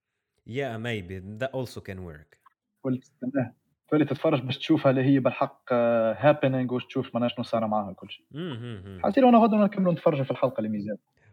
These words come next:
Speaker 1: Oh, yeah. Well, well, well, let me see my list. And, wow, I crossed everything.
Speaker 2: <laughs>
Speaker 1: Whoa. Well, well, well.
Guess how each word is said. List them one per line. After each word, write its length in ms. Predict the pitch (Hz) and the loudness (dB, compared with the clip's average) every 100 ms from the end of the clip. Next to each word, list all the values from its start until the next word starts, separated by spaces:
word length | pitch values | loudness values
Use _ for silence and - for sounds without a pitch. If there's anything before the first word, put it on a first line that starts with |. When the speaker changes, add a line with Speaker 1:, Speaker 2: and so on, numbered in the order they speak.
| _ | _
Speaker 1:
Oh, 240 | 107 110 110 | -10 -8 -8
yeah. 500 | 92 85 69 - _ - _ _ _ _ _ - - _ _ _ _ 110 | -8 -10 -12 -20 _ -20 _ _ _ _ _ -20 -20 _ _ _ _ -10
Well, 280 | 139 180 165 | -6 -4 -4
well, 280 | 165 156 | -6 -6
well, 300 | 139 120 98 | -6 -8 -8
let 160 | 107 127 | -10 -12
me 100 | 120 | -14
see 180 | 104 127 | -14 -14
my 160 | 110 95 | -12 -10
list. 540 | 107 131 - - - _ _ _ _ _ _ _ _ - | -10 -10 -14 -20 -20 _ _ _ _ _ _ _ _ -16
And, 720 | 101 120 120 120 117 117 110 _ _ _ - | -12 -8 -6 -6 -6 -8 -12 _ _ _ -16
wow, 360 | 120 127 78 - _ _ _ _ _ _ - | -12 -12 -12 -18 _ _ _ _ _ _ -16
I 80 | 110 | -14
crossed 480 | - 160 151 - - | -10 -8 -8 -10 -6
everything. 720 | 143 107 95 - 98 98 101 _ _ _ _ _ _ _ - | -6 -6 -10 -12 -16 -16 -18 _ _ _ _ _ _ _ -4
Speaker 2:
<laughs> 0 | - - 139 - 175 147 - 151 _ | -2 0 -2 0 -2 -4 -8 -14 _
Speaker 1:
Whoa. 440 | 107 113 107 92 95 | -10 -6 -4 -6 -12
Well, 380 | 107 170 233 233 | -8 -6 -6 -4
well, 280 | 226 220 202 | -4 -2 -2
well. 400 | 170 107 87 | -4 -4 -8